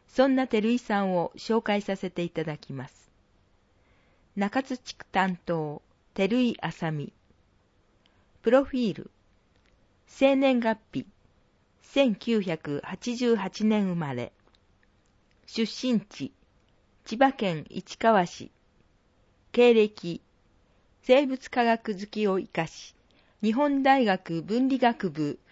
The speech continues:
物理生命システム科学科に入学。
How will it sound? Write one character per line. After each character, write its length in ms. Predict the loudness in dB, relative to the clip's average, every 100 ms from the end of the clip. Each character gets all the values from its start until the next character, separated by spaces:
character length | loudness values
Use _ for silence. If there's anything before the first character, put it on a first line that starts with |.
| -20 _ -8
物 280 | -8 -4 -2
理 120 | -2
生 280 | 0 2 4
命 240 | 2 0
シ 180 | 0 -6
ス 60 | 0
テ 180 | 2
ム 140 | 2 0
科 160 | 0
学 200 | 0 0
科 140 | -2 0
に 160 | 0
入 260 | -2 -2 -2
学。 380 | -4 -8 -12